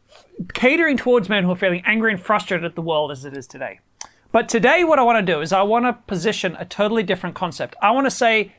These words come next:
maybe it's not specifically women's fault. Maybe there's something else going on that's changed in our modern day.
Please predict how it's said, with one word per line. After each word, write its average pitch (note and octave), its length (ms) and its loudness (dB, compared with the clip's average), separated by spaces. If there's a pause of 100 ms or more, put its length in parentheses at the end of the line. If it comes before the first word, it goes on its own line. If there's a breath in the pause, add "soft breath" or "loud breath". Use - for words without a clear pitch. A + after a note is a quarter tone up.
maybe C#4 400 0
it's F3 180 -8
not A3 320 0
specifically F#3 680 -4
women's E3+ 300 -2
fault. C3+ 300 -4
Maybe G#3+ 400 0
there's E3 160 -4
something F#3 320 -2
else E3+ 180 -4
going E3+ 260 -2
on E3+ 340 0
that's - 180 -14
changed G3 480 -4
in E3 60 -4
our C#3+ 80 -2
modern D3 260 -4
day. B2+ 240 -6